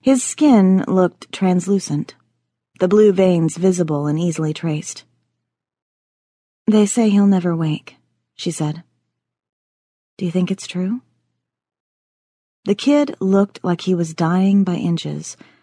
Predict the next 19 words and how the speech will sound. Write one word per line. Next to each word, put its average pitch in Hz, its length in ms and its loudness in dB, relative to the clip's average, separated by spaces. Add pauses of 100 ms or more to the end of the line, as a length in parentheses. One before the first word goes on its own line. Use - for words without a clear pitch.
(340)
but 226 100 2
I'm 240 140 4
not 226 160 6
a 190 100 4
medical 165 240 0
expert, - 560 -6 (160)
and 175 160 2
my 196 160 6
job 165 300 0
was 170 100 0
bad 170 220 0
enough 175 400 0
without 156 240 -2
throwing 175 280 0
an 160 80 0
opinion 170 400 2
into 143 200 0
the 143 100 -4
ring. 143 320 -2